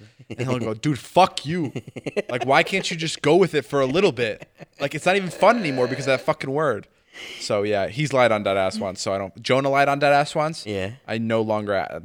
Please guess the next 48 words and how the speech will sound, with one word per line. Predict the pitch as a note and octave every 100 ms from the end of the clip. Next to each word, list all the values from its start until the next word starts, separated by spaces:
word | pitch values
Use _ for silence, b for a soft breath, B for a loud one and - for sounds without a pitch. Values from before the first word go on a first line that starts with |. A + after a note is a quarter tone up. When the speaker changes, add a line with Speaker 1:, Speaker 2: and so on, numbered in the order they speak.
| -
Speaker 1:
talk | G#2+ G2
to | G2
him |
about | F#2 F2+
that | D#2 D#2+
word. | D#2+ C#2+ _ _
Once | A#2 -
you | E3+
went, | D3 -
you | C#3+
get | E3 A#2+
one | B2
strike | B2 - G#2+ G#2
and | G2+
you're | F2+
out. | F2+ C#2+ G1+
If | - D#2+ -
you | A#2+
lie | A2+ A2
on | A2+
that | A2 F#2
word, | G2+ F#2+
it's | F#2 -
fucking, | A2+ G#2+ -
like, | A2 - -
I'm | - D3+
being | E3 E3
honest. | D3 A#2 G#2+
I, | G#2 C#2+ - b b b
I, | A2
I'm | G2+ B2
being | C3+
serious. | - C3
Like, | A2+ A2+
I |
know | A2+ A2+
it |
sounds | G#2+ A2 G#2+
like | A2 -
a, | -
like | G2+ A2 -
a | A#2
goof, | B2 B2+ -
but | G#2+ G#2+ F#2+ - _ _ _ _ _
you | A#2+
gotta, | A#2+ E3 B2 G#2 -
you | B2
gotta, | C3 B2 G2+ F#2+